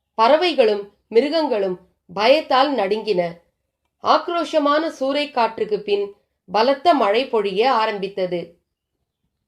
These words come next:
அது சூரியன் அஸ்தமித்து விட்ட முன்னிரவு நேரம். திடீரென்று சுழல் காற்று அடித்து பலமாக சத்தமிட்ட போது எங்கும் ஒரே கலவரமாக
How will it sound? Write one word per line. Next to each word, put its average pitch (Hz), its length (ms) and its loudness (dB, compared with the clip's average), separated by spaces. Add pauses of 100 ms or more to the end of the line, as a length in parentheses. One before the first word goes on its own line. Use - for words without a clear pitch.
(1200)
அது 226 280 -2
சூரியன் 294 560 -2
அஸ்தமித்து 269 640 -2
விட்ட 214 260 -6 (520)
முன்னிரவு 254 600 0
நேரம். 202 420 -4 (500)
திடீரென்று 262 680 0 (400)
சுழல் 302 340 2
காற்று 240 380 0
அடித்து 202 440 -2 (400)
பலமாக 294 580 2
சத்தமிட்ட 262 640 0
போது 196 360 -2 (440)
எங்கும் 285 480 2
ஒரே 233 320 4
கலவரமாக 240 720 0